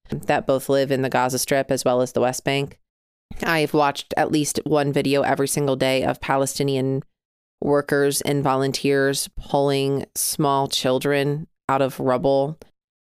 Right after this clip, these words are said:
Um, they're freezing, it's raining, it's winter, they're outside, they're sleeping in tents, they have no idea if they're gonna wake up the next day. Hospitals are being bombed, um, which, by the way, is a war crime.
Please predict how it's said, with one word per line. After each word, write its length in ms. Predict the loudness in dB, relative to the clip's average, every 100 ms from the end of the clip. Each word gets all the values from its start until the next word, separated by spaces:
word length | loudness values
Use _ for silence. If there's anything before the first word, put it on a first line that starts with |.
| -4
Um, 300 | -2 0 -2
they're 220 | 0 0
freezing, 460 | 0 0 2 2 0
it's 160 | 0
raining, 300 | 0 0 0
it's 180 | -2 -2
winter, 340 | -2 0 0
they're 140 | 2 0
outside, 520 | 0 0 0 0 0
they're 100 | -2
sleeping 340 | -2 -2 -2
in 100 | -2
tents, 300 | -2 -2 0
they 120 | 0 0
have 100 | 0
no 140 | 0
idea 200 | 2 2
if 80 | 0
they're 100 | 0
gonna 160 | 0
wake 220 | 0 0 -2
up 160 | -4 _ -2
the 80 |
next 300 | -2 -2 -2
day. 360 | 0 0 -2 -6 _ _ _ _ _ _ -2
Hospitals 640 | 0 0 0 2 4 2 0
are 80 |
being 300 | 0 0 0
bombed, 560 | 0 0 0 -2 -4 -8 _ _ _ _ _ _ -4
um, 320 | -2 0 0
which, 160 | 0 0
by 160 | 0 2
the 80 |
way, 100 | 2
is 140 | 2 0
a 40 |
war 240 | 2 0 0
crime. 480 | -2 0 0 -4